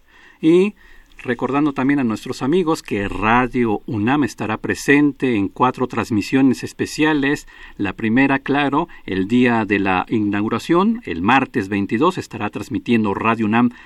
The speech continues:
de diez y media a doce treinta. Y después, viernes veinticinco, sábado veintiséis y domingo veintisiete, en un horario de cinco a siete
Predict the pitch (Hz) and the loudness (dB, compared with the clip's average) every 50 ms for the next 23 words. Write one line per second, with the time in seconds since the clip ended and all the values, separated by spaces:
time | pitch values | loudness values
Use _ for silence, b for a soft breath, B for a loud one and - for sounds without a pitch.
0 | B B B - 98 82 98 110 123 123 - 117 101 104 117 120 117 120 117 104 | B B B -10 -8 -2 2 2 2 2 0 -4 0 2 2 2 4 2 0 0
1 | - B B B B B - 85 87 104 107 - 104 85 - 147 147 147 147 143 | -2 B B B B B -10 -6 -4 -4 -2 -2 -4 -4 0 4 6 8 8 8
2 | 131 - 143 135 147 - B B B B B B B - 110 107 110 107 - - | 6 4 2 0 0 -2 B B B B B B B -4 -2 0 -2 -2 0 2
3 | 143 156 170 180 170 - - B B B B B 101 104 117 139 156 180 185 160 | 4 4 6 4 2 0 -10 B B B B B -4 2 6 6 6 6 6 6
4 | 143 131 123 113 110 107 - - 120 - - - 160 170 170 175 160 - - 156 | 4 4 2 0 -2 -2 -2 -6 -8 -10 -6 -4 0 0 0 0 0 0 0 -2
5 | 147 - - - 160 165 170 170 160 143 135 120 123 120 117 110 - 127 - - | -2 -2 -2 0 2 4 4 4 4 2 2 2 2 2 2 0 -2 -6 -6 -2
6 | - 160 160 160 160 170 - - - - 131 117 110 113 131 151 160 147 131 117 | 2 2 2 4 2 0 -2 -6 -8 -6 -4 -2 0 2 2 2 2 2 0 0
7 | 117 117 110 - 139 120 - 180 185 185 185 - 175 175 180 B B B B - | 0 -2 -2 -4 -8 -4 0 2 2 2 2 -2 -4 -4 -6 B B B B -8
8 | 110 104 113 120 120 117 113 135 135 135 131 131 131 135 131 131 B B B B | -4 0 2 4 4 4 4 2 2 2 2 0 0 0 -2 -2 B B B B
9 | - 104 107 95 - - - 147 147 147 147 135 - 135 123 120 B B B B | -6 -4 -4 -4 -4 -2 4 6 8 8 6 6 4 2 2 2 B B B B
10 | - 92 90 - - - 165 190 196 190 - 170 175 180 | -6 -6 -6 -6 -2 2 4 4 4 6 4 4 4 4